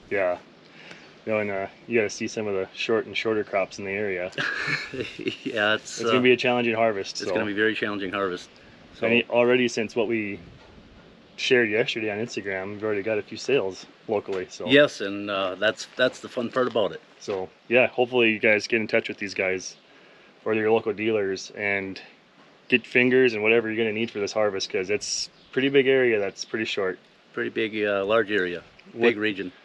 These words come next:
Speaker 1: What's, uh, inventory like right now?
Speaker 2: We have very good in-, inventory on those. Get a hold of us, check out your local May West dealer, go to our website,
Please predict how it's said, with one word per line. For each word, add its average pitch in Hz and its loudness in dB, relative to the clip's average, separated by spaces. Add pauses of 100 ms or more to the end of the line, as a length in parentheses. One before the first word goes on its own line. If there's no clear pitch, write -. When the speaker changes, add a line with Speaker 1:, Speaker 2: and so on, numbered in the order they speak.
(140)
Speaker 1:
What's, 117 0
uh, 113 6
inventory 113 0
like 90 -6 (160)
right 110 0
now? 90 -6
Speaker 2:
We 120 4
have 98 0
very 107 0
good 104 -2
in-, 101 -2 (100)
inventory 90 -6
on 82 -16
those. - -18
Get 131 4
a 139 6
hold 165 6
of 165 2
us, - -4 (140)
check 123 -2
out 123 4
your 120 0
local 123 -2
May 120 0
West 117 0
dealer, 135 -2 (920)
go 101 0
to 104 0
our 101 2
website, 117 0